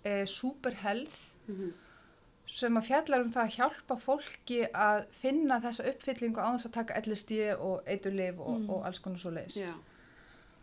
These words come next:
Speaker 1: Og þetta byrjar að ganga mjög vel og það er mjög mikið verið að kenna um jóga, mataræði og, og, og þetta er sko sextíu og níu. Svo verður til eitthvað sem heitir,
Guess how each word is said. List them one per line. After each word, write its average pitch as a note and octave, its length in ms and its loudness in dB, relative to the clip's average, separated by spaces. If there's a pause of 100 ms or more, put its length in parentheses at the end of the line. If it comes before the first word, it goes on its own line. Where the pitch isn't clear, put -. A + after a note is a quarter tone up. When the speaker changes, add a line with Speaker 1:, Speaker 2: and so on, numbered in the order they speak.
(480)
Speaker 1:
Og G#3 100 2
þetta C#4 280 6
byrjar A3+ 240 6
að - 40 -6
ganga C4+ 360 4
mjög B3 260 4
vel A3+ 480 8 (120)
og G#3 320 2
það A3 220 4
er G#3+ 60 0
mjög A#3 480 6
mikið A3+ 400 2
verið G3+ 200 2
að F#3+ 80 -2
kenna A3 220 2
um G3+ 80 2
jóga, G3+ 360 2
mataræði F#3 840 2 (100)
og, F#3 260 0 (460)
og, G3 240 0 (360)
og G#3 100 -4
þetta A#3+ 220 2
er A#3 80 4
sko - 320 -6
sextíu A#3+ 420 -2
og G3+ 80 0
níu. F#3+ 400 0 (1000)
Svo G3+ 120 -6
verður G#3+ 240 6
til B3 120 2
eitthvað A3 160 0
sem G#3 100 0
heitir, G3 240 -4